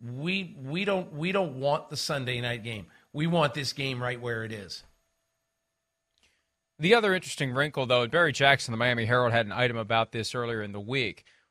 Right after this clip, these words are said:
Speaker 2: Why not move it to four twenty-five Eastern? But apparently, there's a belief that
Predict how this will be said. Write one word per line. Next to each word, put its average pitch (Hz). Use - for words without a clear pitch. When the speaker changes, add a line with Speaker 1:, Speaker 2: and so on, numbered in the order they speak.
Speaker 2:
Why 139
not 127
move 131
it 113
to 107
four 127
twenty-five 110
Eastern? 113
But 127
apparently, 135
there's 143
a 190
belief 139
that 123